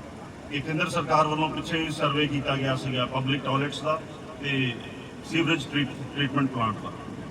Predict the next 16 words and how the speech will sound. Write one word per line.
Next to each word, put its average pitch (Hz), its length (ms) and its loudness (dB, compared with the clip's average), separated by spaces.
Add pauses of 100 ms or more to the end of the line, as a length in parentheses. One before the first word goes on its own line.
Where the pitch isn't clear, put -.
(600)
ਸਾਰੇ 143 180 4
ਪੰਜਾਬ 120 400 4
ਦੇ 107 100 -2
ਅੰਦਰ। 95 200 -4 (800)
ਉਹਦੇ 190 200 4
'ਚ 180 200 -2 (240)
ਬਟਾਲੇ 165 400 6
ਨੂੰ 160 160 4 (180)
ਓ 160 80 4
ਡੀ 160 240 2
ਐਫ 156 120 2 (480)
ਪਲੱਸ 190 200 8
ਪਲੱਸ 170 300 2
ਸਰਟੀਫਿਕੇਟ 131 440 0
ਦਿੱਤਾ 117 300 -2
ਗਿਆ 127 280 0